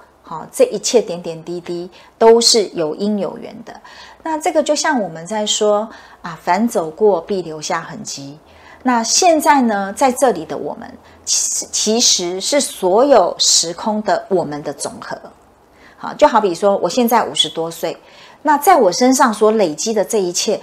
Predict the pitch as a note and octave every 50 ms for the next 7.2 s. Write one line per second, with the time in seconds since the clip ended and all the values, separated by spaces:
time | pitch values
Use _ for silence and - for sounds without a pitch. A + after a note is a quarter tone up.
0 | - - - - D4+ D4 - D#4+ D4+ A#3+ F#3+ C#3+ - - F#3 F3 - - C4+ A#3
1 | G#3 - A#3+ G#3+ - - D#3+ D3 - E3 - - F#3+ F#3 F#3+ - A3+ G3+ D#3+ -
2 | - - - - F#3+ F#3 - - - - - G#3+ G#3 A#3 D4 F4 F4 D4 G3 D3
3 | - - - - _ - - F3 F3 - - B3+ B3+ C4+ D4 C4 A3+ G3 F#3 F3
4 | - - A3 A3 A3+ A3 G3 F#3+ F3 D#3 - - C3 A2+ - B2 - - - C#3
5 | - - - - - - - - - - - - F4+ F#4 - F4+ E4+ C4+ G#3+ D4+
6 | C#4+ C4+ F#3+ C3+ E3 - C#4+ D4 C4+ - - - A3 - - - F3 F3 - -
7 | G3 G3 G3+